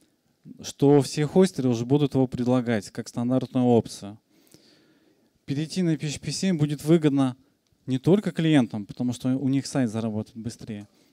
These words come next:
но и хостерам, потому что для них это будет использование ресурсов более экономное. Кроме того, по некоторым нашим данным, есть мнение, что хостеры будут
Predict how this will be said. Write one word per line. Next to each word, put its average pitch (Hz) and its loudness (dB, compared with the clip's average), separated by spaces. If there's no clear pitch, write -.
но 131 0
и 156 2
хостерам, 120 0
потому 120 -4
что 120 -8
для 127 0
них 151 -2
это 120 -6
будет 123 -2
использование 120 -2
ресурсов 127 -4
более 127 2
экономное. 110 -2
Кроме 160 0
того, 120 0
по 139 6
некоторым 131 0
нашим 139 0
данным, 123 0
есть 123 -4
мнение, 143 2
что 135 4
хостеры 147 -2
будут 135 2